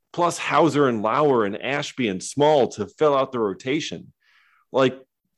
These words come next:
that's the most ridiculously talented group that we've ever had in any rotation in Brewers history. Like, don't just trade your top guys just 'cause you can.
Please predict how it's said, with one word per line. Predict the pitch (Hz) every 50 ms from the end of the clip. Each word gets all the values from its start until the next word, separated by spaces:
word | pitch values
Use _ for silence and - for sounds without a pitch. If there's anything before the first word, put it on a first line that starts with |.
| _ - -
that's | - 170 185 196 -
the | - 208
most | 190 185 180 185 175
ridiculously | 156 135 156 175 170 196 185 160 - 175 165
talented | - - 143 147 156 160 156 156 127
group | 101 - 98 117 147 156 156 - - _ _ _ _ -
that | 117 117
we've | 135 147 151 -
ever | 113 131 147 143
had | 131 139 139 143
in | 139
any | 135 107 135 139
rotation | 131 131 123 123 - 131 131 127 - 127 117
in | 110
Brewers | 104 110 107 101 92
history. | - 101 90 - - 76 - - _ _ _ _ _ _ _ _ _ _ _ _ _ _ _ _ _ _ _ _ _ _ _ _ -
Like, | 117 120 117 117 113 - - - _ _ _ _ _ _ _ _ _ _ _ _
don't | - 156 190 202 160 -
just | - - 160 165 147 - - _ _ _ _ _ _ _ _ _
trade | - - - - - 143 151 165 165 131 120
your | 131
top | 123 - 135 143 143 123 - 113
guys | 110 117 131 135 135 120 113 104 -
just | - 127 120 - - -
'cause | - 147 143 127 - -
you | 110
can. | - - 120 131 135 107 90 82 82 -